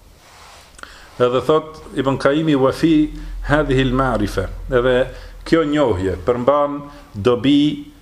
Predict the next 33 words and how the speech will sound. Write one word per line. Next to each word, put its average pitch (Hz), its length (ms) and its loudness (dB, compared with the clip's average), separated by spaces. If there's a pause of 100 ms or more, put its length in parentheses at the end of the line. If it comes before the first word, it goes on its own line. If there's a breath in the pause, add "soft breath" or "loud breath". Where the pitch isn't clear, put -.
(100)
dhe 113 240 0
sekrete 139 680 0 (580)
madhështore, 139 840 2 (260)
të 120 100 -6
cilat 131 320 0
nuk 135 140 -4
i 127 80 -2
di 127 160 0
askush 123 600 -2 (380 loud breath)
përveç 117 640 0
Allahut. 104 580 0 (500 soft breath)
E 117 120 0
n-, 113 140 -4 (140)
disa 143 360 2
prej 127 220 2
atyne 120 320 -2
janë 170 340 0 (500 loud breath)
se - 320 2 (640)
kur 131 220 0
e 127 80 4
njeh 151 440 0
të 131 120 0
dy 131 160 2
rrugët, 104 460 0 (220)
edhe 113 200 2
e 117 140 0
ndjek 127 360 0
hakun 123 380 0
dhe 110 80 2
largohesh 117 560 0
prej 117 320 0 (400 loud breath)
batilit, 139 640 0 (400 loud breath)
atëherë 139 500 2